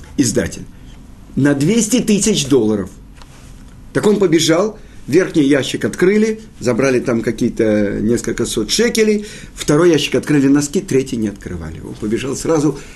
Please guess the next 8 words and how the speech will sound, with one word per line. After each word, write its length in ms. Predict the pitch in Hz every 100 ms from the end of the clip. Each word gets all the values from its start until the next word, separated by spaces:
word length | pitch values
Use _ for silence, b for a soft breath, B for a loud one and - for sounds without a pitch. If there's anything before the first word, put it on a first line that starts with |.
| B
где 220 | - 165
там 160 | 156 139
этот 220 | 135 131
чек. 240 | - 87 85 - - - - - - - - - - - - - - - B B B B B B B B B B - - - B B B B B B B -
Так 140 | - -
что 260 | - 160
же 100 | 151
такое? 440 | 147 135 - 98